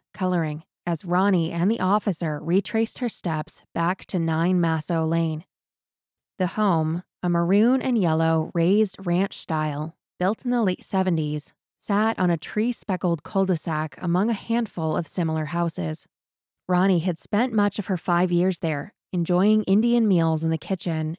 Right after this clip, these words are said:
and playing with her grandparents on the spacious front lawn. But as they approached, Ronnie began to shake in fear. Police officers entered the home shortly before ten A M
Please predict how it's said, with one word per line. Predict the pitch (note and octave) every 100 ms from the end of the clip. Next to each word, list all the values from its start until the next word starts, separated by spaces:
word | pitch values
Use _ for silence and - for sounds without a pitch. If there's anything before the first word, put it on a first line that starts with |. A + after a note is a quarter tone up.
| -
and | F#3
playing | - A#3+ A#3 E3+ E3
with | E3
her | G#3 G#3+
grandparents | G3+ G#3 F3 F3 D#3 D#3 D#3 -
on | E3 E3
the |
spacious | F#3+ - G3 G#3 - E3 -
front | - E3 D#3+
lawn. | E3 E3 D#3+ E3+ _ _ _ _ _ _
But | F3+
as | F#3 A3+
they | B3
approached, | A3 - G#3+ G3 D#3+ - - - _ _ -
Ronnie | E3+ G#3+ A#3
began | A3 G#3+ G3+
to | F#3+
shake | E3 - F#3+ E3 -
in | E3
fear. | E3+ F3+ E3+ D#3 D#3 _ _ _ _ _ _ _ _ _ _ _
Police | G3 F#3+ A#3 -
officers | A#3+ C#4 B3 C4 B3 -
entered | F3 F3 D#3
the | D3+
home | - F#3+ E3 D#3 -
shortly | - G3 G#3+ F#3+ E3+
before | E3 - - F3
ten | G3 - F3
A | D#3+ D#3+
M | E3+ D#3+ D#3